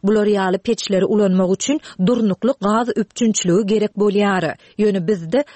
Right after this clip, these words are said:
gaz duýdansyz kesilip, soňra gaýtadan gelýär. Hojalyklaryň köpüsi bu peçleri gaz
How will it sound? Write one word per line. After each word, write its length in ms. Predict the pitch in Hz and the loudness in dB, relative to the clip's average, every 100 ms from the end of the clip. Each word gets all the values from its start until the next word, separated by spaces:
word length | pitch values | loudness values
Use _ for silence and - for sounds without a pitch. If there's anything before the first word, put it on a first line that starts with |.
| - | -8
gaz 400 | 190 214 254 208 175 | -2 0 -2 -2 0
duýdansyz 580 | 233 190 196 170 254 240 | 0 2 0 -2 -4 -4
kesilip, 400 | - 220 - 240 - | -2 -2 0 -4 -2
soňra 340 | 233 196 190 - | 0 2 0 0
gaýtadan 480 | 214 208 190 190 190 | -2 0 0 0 2
gelýär. 540 | 202 190 202 185 151 - - - | 0 2 0 0 -4 -8 -10 -4
Hojalyklaryň 680 | 240 247 220 - 214 220 | 0 0 -2 0 2 2
köpüsi 440 | 220 214 - 330 240 | 0 -4 -4 -2 -2
bu 100 | 214 | 0
peçleri 500 | 247 - 196 202 277 | -2 -2 -2 0 -2
gaz 320 | 208 226 233 | -2 -2 -2